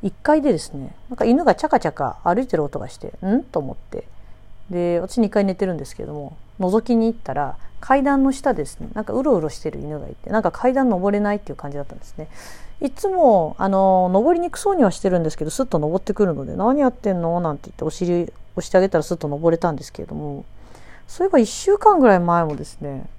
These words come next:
なぜか夜中に、「ワン、ワン！」って吠えてまして、それは吠えた声で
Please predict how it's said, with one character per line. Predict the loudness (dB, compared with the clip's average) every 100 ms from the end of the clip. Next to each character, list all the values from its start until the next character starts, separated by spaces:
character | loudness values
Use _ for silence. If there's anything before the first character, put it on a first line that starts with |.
| -4
な | -2
ぜ | 2
か | 2
夜 | 2
中 | 0 -4 -4
に、 | -4 -6 -10 -14 -8
「ワ | -4 -2
ン、 | -2 -6 -12 -14 -2
ワ | 0 0
ン！」 | -2
っ |
て | -4
吠 | 2 2
え |
て | 2
ま | -8
し |
て、 | -10 -12 -12 -16 -16 -18 -20 -20 -18 -16
そ | -2 2
れ |
は | 4 4
吠 | 4 4
え |
た | 4
声 | 2 0
で | 0